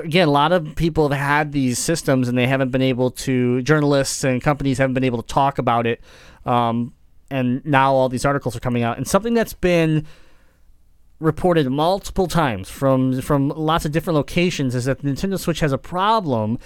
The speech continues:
with its left Joy-Con desyncing and we're hoping that the day one patch will fix it. So,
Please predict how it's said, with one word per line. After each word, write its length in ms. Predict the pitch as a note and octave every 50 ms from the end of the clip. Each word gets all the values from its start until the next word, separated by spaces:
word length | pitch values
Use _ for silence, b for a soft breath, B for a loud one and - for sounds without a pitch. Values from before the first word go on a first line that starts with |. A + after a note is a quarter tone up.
| B B B B B
with 140 | - C#3+ -
its 220 | C#3+ - - -
left 280 | C#3+ E3 F#3 G3+ - -
Joy-Con 720 | E3+ C#3+ B2 D#3 D#3+ G3+ G#3 - - D3+ C#3 B2 A#2+ A#2+ A#2
desyncing 1000 | - - F3 F#3+ G#3 F3+ - - - - G#3 A3+ G3 - A#2+ G#2+ G#2 F#2 F#2 F#2 - - - - - - - - _ - _ - - _ - - _
and 120 | - B2+ C3
we're 100 | C3 C#3
hoping 280 | D3+ C#3+ - D3 C#3 C3+
that 120 | C3 B2
the 80 | - -
day 140 | - C3+ C3
one 180 | A#2+ B2 A2+
patch 380 | - - D#3 D3+ D#3 D3 - -
will 80 | A#2
fix 440 | - - - - A3 B3 - - -
it. 220 | A2+ E2+ - - B B B B B B B B
So, 460 | - - - F#3+ F3 E3 D#3+ D#3 -